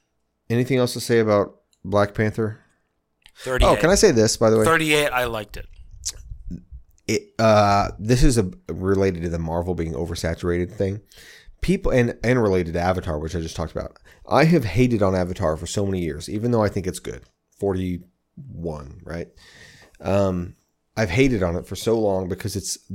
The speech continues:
Speaker 1: I think it's the highest grossing movie of all time for no reason. It's, I think it's stupid that that movie is the highest grossing ever.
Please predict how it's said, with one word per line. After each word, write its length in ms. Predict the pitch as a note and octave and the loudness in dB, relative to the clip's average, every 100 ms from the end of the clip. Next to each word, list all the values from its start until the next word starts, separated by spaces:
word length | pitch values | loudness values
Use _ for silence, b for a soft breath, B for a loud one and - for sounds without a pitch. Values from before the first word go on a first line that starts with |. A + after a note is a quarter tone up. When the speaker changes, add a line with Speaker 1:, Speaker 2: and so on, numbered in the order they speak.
| - | -4
Speaker 1:
I 100 | G2+ | -2
think 180 | A#2 A2 | -2 -2
it's 120 | G2+ | -4
the 80 | F#2+ | -6
highest 360 | - A#2 C3+ - | 0 0 0 0
grossing 300 | B2 A#2 A2 | 0 0 0
movie 240 | G#2+ G#2 | 0 0
of 80 | F#2+ | -2
all 100 | F#2+ | -2
time 200 | G#2 F#2+ | -2 -4
for 120 | F2 | -6
no 220 | D#2+ E2+ | -6 -8
reason. 460 | D#2 E2 D2 A1+ - b b b | -8 -8 -10 -14 -18 b b b
It's, 360 | B2 - - - | -6 -2 -2 -4
I 60 | - | -2
think 180 | B2 G#2+ | -2 -2
it's 120 | - | -2
stupid 480 | - - G#2 D#2+ D#2+ | -4 0 0 -2 -4
that 120 | E2+ | -2
that 160 | F#2+ E2 | -2 -2
movie 300 | F2+ D#2+ D#2 | -4 -4 -6
is 100 | E2 | -6
the 80 | E2+ | -4
highest 300 | E2+ D#2+ - | -2 -4 -4
grossing 320 | D2+ D#2+ C2 | -6 -6 -10
ever. 240 | B1+ - | -10 -14